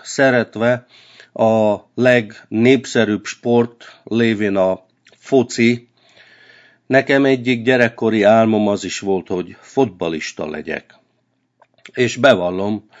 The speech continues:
eléggé jól fociztam annak idején.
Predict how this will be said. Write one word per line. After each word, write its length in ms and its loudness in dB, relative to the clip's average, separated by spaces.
eléggé 640 2
jól 400 2
fociztam 680 -8
annak 380 -6
idején. 520 -6